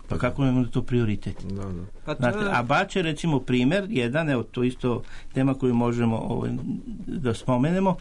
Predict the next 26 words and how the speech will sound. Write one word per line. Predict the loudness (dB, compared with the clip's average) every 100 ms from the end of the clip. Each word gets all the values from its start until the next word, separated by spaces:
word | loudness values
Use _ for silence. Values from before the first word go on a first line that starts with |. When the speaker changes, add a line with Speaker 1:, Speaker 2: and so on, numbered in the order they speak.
| -6 -10 -2
Speaker 1:
a, | 0
to | 0 0 2
je | 2
tema | 2 2 4
međuregionalne | 4 4 2 2 2 4 4
saradnje. | 2 2 2 2 2
Vi |
znate | 0 0
Speaker 2:
Tako | 0
Speaker 1:
da | 2
je | 2
Speaker 2:
je. |
Speaker 1:
Bačka | 2 0 -2
tvrđava | -2 0 2 2
je | 0
stolna | 0 2 2
tvrđava | 2 0 2 2
mađarskih | 2 2 0 0 -2
kraljeva. | 2 2 2 0 -2
Speaker 2:
Tako | -4 -8 -6 -6
je. | -10 -12 -16 -16 -16 -18 -18 -16 -14
Speaker 1:
Ali | -4 2
mi | 2 2
tu | 2 2 2
opet, | 0 0 -2 -4
e, | -4